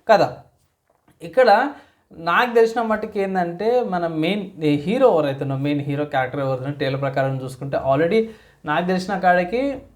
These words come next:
సెటిల్ అయిపోయింది భయ్. అంటే మన లండన్లోనే ఎక్కడనో already ఉన్నాడు.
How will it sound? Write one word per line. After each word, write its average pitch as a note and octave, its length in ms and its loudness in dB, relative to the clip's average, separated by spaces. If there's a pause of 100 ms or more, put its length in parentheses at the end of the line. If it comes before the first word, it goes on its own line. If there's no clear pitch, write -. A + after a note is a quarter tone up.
(340)
సెటిల్ G3 360 2
అయిపోయింది G#3+ 320 2
భయ్. D#3 140 4
అంటే D3 540 2 (360)
మన C#3 300 -4
లండన్లోనే C#3+ 520 2
ఎక్కడనో C#3+ 440 -2 (100)
already D3+ 240 2
ఉన్నాడు. D3+ 300 2